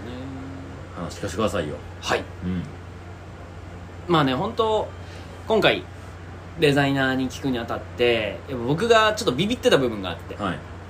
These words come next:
Speaker 1: デザインのことそんな知らないのに、
Speaker 2: うん。
Speaker 1: デザインの話すんの怖いなっていう。
Speaker 2: うんうんうんうん。
Speaker 1: っていう話をそのまましたら、「そんな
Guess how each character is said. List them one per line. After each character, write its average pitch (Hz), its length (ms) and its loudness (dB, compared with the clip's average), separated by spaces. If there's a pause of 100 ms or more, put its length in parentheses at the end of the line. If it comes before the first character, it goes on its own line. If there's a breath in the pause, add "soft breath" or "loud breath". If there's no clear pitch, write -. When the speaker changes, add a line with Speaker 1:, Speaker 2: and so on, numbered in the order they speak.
(380)
Speaker 1:
デ 135 180 -2
ザ 240 240 0
イ 147 520 0 (340)
ン 123 160 2
の 120 140 2
こ 123 180 -2
と 107 200 -4
そ - 240 -4
ん 151 200 -4
な 143 380 0 (200)
知 - 180 -2
ら 160 100 6
な 127 100 2
い 101 60 -4
の 82 100 -6
に、 90 140 -6
Speaker 2:
う 110 60 -2 (160)
ん。 - 20 -4
Speaker 1:
デ - 120 -4
ザ 175 140 4
イ 170 60 2
ン 131 40 -2
の 110 60 -4
話 113 220 -2
す - 100 -6
ん - 40 -4
の 95 60 -6
怖 233 300 6
い 92 80 0
な 80 120 -6
っ - 40 -10
て - 80 -10
い 143 40 0
う。 - 20 2
Speaker 2:
う 135 60 2
ん - 20 4
う - 20 2
ん 110 40 0
う 107 100 -2
ん - 20 -4
う 120 60 -4
ん。 - 20 -4 (680 loud breath)
Speaker 1:
っ - 100 -12
て 311 60 -2
い - 20 0
う 311 60 2
話 311 240 2
を 151 40 0
そ 175 100 2
の 185 80 2
ま 180 100 6
ま 175 100 4
し - 120 0
た 101 100 2
ら、 104 340 2 (240)
「そ 285 240 2
ん 381 180 0
な 370 200 4